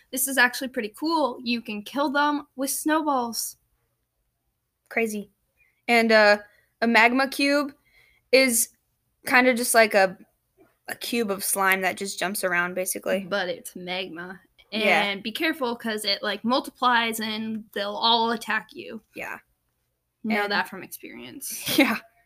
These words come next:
Speaker 1: So a wither skeleton, they're pretty much just a skeleton, just like they say in the name, but wither.
Speaker 2: And then a hoglin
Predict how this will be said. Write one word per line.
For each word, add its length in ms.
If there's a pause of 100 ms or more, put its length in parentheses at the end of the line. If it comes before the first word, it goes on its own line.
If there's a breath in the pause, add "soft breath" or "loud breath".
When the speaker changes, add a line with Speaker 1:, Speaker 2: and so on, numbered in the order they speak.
(1040)
Speaker 1:
So 460
a 60
wither 380
skeleton, 800
they're 200 (280)
pretty 220
much 240
just 180
a 40
skeleton, 840
just 220
like 160 (240)
they 120
say 200
in 80
the 60
name, 280
but 340
wither. 640 (840)
Speaker 2:
And 100
then 120
a 80
hoglin 560